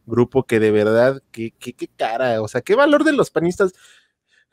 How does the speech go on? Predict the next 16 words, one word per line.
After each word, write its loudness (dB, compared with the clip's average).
No 2
sorprende, 0
pero 2
enoja, 0
como -6
coincido -4
muchos -6
de -2
los -2
mensajes -4
que -4
se -2
circularon 0
en -2
redes 0
sociales -2